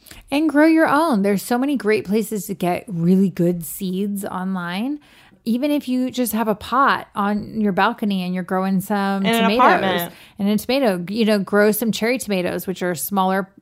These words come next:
Speaker 1: plant that do really well in pots. And then you can have a huge amount of cherry tomatoes to live off all summer long.
Speaker 2: Yeah. Where can we get the soil for that?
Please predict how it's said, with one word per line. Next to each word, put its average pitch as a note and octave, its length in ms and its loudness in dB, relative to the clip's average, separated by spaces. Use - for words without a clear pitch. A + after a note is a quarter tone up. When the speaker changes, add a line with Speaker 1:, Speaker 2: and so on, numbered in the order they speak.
Speaker 1:
plant G3+ 260 -4
that F#3+ 120 -4
do G3 240 -2
really F#3+ 260 0
well F3+ 200 2
in F#3 100 -2
pots. E3 400 -2
And F#3 100 -6
then F3+ 140 -2
you F#3+ 80 0
can F#3+ 120 -4
have F#3+ 360 -2
a - 60 -8
huge A3+ 580 -2
amount F#3 400 0
of F3+ 80 -10
cherry G3 220 -6
tomatoes G3 500 -4
to G3 100 -12
live F3 160 -6
off F3 280 -8
all G3 160 -4
summer G#3 280 -4
long. A#3+ 400 -8
Speaker 2:
Yeah. G3+ 380 -4
Where A#3 140 -6
can A#3 120 -8
we C#4 80 -2
get B3+ 180 -6
the G#3+ 60 -12
soil G#3+ 360 -8
for G#3 160 -16
that? - 280 -14